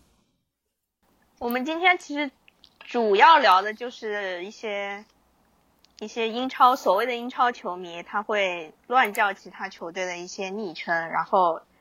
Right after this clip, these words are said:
甚至自家的球，球，球迷也会说叫一些非常难听的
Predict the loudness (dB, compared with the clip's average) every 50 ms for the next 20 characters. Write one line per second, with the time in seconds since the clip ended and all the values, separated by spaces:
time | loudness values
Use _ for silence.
0 | _ _ -4 -2 -2 -2 -2 -4 -6 -8 -6 2 4 6 6 6 6 4 2 0
1 | -2 -2 -2 -2 -4 -6 -6 -2 0 0 0 0 -2 -4 -6 -8 -6 -6 -6 -4
2 | -4 -4 -4 -4 -4 -4 -2 0 0 0 0 -2 0 0 0 0 0 -2 -6 _
3 | _ _ _ _ _ _ 2 4 6 6 6 4 -2 -6 -6 -4 -2 -2 -2 -4
4 | -6 -8 -8 -8 -6 -4 -4 -4 -4 -4 -6 -8 -10 -10 -10 -8 -6 -4 -4 -2
5 | -2 -4 -6